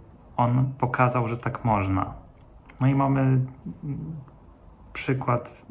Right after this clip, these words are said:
z, tak naprawdę z ostatniej drogi. Jezus w trakcie drogi krzyżowej był bity, policzkowany,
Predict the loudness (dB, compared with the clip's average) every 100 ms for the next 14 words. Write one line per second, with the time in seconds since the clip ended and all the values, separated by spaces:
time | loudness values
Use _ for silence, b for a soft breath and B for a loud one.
0 | -16 -10 -6 -6 -6 -8 -2 0 0 -2
1 | -2 -4 -4 -4 -2 0 2 0 0 -4
2 | -8 B B B B B -4 0 0 -2
3 | -4 -6 -16 -18 -20 -20 -14 -8 -6 -6
4 | -4 -2 0 -2 -4 -6 -4 -2 -2 -4
5 | -4 -2 0 -2 -2 -2 -2 -2 -4 -2
6 | -2 -2 -4 -4 -4 -4 -4 -4 -2 0
7 | 0 -2 -4